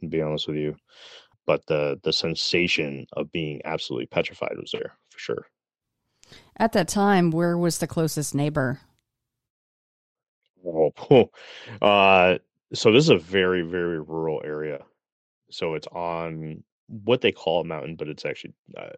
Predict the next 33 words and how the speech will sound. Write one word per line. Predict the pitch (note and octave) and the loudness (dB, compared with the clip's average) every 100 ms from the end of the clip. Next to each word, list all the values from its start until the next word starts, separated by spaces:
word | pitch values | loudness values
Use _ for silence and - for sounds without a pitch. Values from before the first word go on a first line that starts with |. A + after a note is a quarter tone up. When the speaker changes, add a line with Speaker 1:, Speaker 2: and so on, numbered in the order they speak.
| - | -8
Speaker 1:
I | G2+ | -6
would | E2 D#2 | -4 -6
probably | F2 D2 | -6 -6
refer | D#2 - D#2+ | -6 -8 -8
to | D#2+ | -8
it | - | -8
as, | - D#2 D#2 | -10 -12 -8
like, | E2 D#2+ | -8 -6
a, | D2 - - - - - | -6 -8 -16 -20 -8 0
a | |
really | A#2 C#3+ | 6 6
big | - F#2 D#2+ | 6 2 0
hill, | - F2 D2 C#2+ _ _ _ - | 0 0 0 -2 _ _ _ -10
possibly | - G#2+ G#2+ G#2+ F#2+ E2 D#2 | 2 6 6 4 0 -4 -4
a | |
small | C#2 - C#2+ | -4 -8 -8
mountain. | D2 C2 C2+ - - - - - | -8 -8 -8 -14 -20 -20 -20 -8
And | E2 | -4
there's | E2+ | 2
only | G2+ G#2 G2 F2+ E2 - | 4 6 4 2 -2 -4
a, | D2+ D2 C#2+ C2+ - | -4 -2 -2 -4 -6
a | |
handful | D2+ F2 E2+ D#2+ - D#2+ D2+ C#2+ C#2+ | -10 -6 -6 -6 -4 -2 -2 -4 -6
of, | E2 - - - | -10 -20 -20 -14
of | D2 D2 C#2 - - | -8 -6 -8 -12 -6
cabins | F2 D#2 D2+ C#2 | -2 0 -2 -8
or | B1 | -10
houses | - C#2+ C2 G1+ G1+ - | -6 -6 -6 -10 -14 -14
on | - D#2 D2+ | -8 -6 -6
that, | C2 - _ _ _ - | -8 -14 _ _ _ -12
that | C#2+ - _ _ _ _ _ _ _ _ _ - | -12 -12 _ _ _ _ _ _ _ _ _ -14
little, | F#2+ D#2+ C#2+ | -8 -8 -8
uh, | C#2+ C2+ | -8 -12